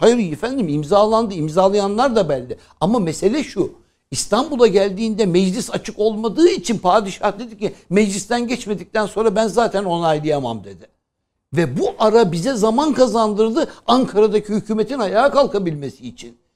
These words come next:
Ve Türkiye, bakın, bu kadar devletin arasında özgürlük savaşı verip başarılı olan tek devlettir. Sebebi Türkler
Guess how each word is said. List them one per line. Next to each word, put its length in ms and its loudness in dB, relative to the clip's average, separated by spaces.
Ve 160 4
Türkiye, 600 0
bakın, 460 0
bu 120 0
kadar 400 4
devletin 540 2
arasında 640 0
özgürlük 680 0
savaşı 520 0
verip 340 2
başarılı 480 0
olan 420 0
tek 320 -2
devlettir. 680 0
Sebebi 600 4
Türkler 560 0